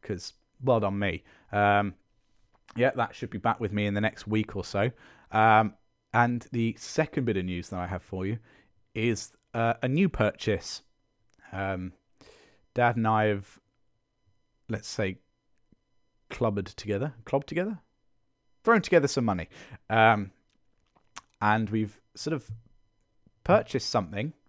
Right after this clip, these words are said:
during lockdown, having never seen it or driven it.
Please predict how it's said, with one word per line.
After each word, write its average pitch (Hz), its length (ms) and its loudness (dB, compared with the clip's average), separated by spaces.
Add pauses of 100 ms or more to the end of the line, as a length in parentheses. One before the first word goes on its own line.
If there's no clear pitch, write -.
(260)
during 160 240 2
lockdown, 110 480 -2 (1200)
having 156 460 -2
never 180 240 8
seen 101 320 0
it - 260 -4 (1120)
or 143 200 10
driven 120 280 4
it. - 240 -6